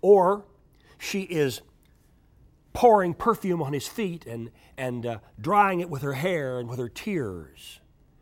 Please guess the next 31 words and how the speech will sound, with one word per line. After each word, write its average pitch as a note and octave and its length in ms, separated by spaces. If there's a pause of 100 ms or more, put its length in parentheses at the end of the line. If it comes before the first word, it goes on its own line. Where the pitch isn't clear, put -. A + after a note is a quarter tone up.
(280)
Martha E3 560
was D#3 180
at D#3 100
the C#3 100
feet F3 240
of C3 80
Jesus, A2 720 (640)
and, C#3 640 (100)
excuse G3 280
me, C3+ 100
Mary C3 460
was, G2 460
and B2+ 260
Martha D3+ 580
became D3+ 320
upset. F3+ 440 (1200)
And D3+ 260
she G3+ 160
said B3+ 260
to A#3 80
Jesus, F3+ 380
"Can't - 260
you B3+ 80
do B3+ 160
something A#3 300
about, G3+ 280
about G3+ 220
my G3 120
sister? - 360
Can't A3+ 300
you G#3 120